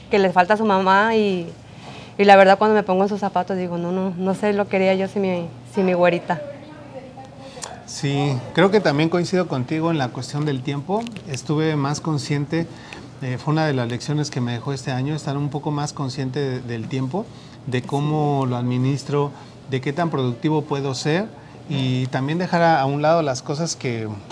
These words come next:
Speaker 2: pues, me desvían un poquito de, de la meta, ¿no?
Speaker 1: Ujú.
Speaker 2: Esa es otra de las cosas que aprendí, a enfocarme un poco más en las metas, en los objetivos que tengo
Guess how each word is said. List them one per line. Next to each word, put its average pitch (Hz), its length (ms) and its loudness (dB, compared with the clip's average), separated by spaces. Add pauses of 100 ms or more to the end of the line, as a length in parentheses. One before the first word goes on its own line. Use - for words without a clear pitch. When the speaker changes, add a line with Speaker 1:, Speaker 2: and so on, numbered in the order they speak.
(140)
Speaker 2:
pues, 123 200 0
me 135 160 0
desvían 147 480 4
un 160 80 2
poquito 147 520 -2
de, 120 300 -4
de 120 100 -4
la 120 120 -2
meta, 156 360 0
¿no? 160 120 -4
Speaker 1:
Ujú. 180 520 -10
Speaker 2:
Esa - 140 -4
es 143 100 -4
otra 165 220 6
de 143 80 6
las 123 200 2
cosas 156 300 -4
que 131 120 0
aprendí, 135 480 0 (360)
a 127 280 2
enfocarme 139 480 0
un 208 80 2
poco 165 240 0
más 160 260 0
en 151 140 -2
las 117 280 -4
metas, 139 340 -4
en 127 60 -2
los 123 140 -6
objetivos 139 480 -4
que 143 140 -6
tengo 160 340 -4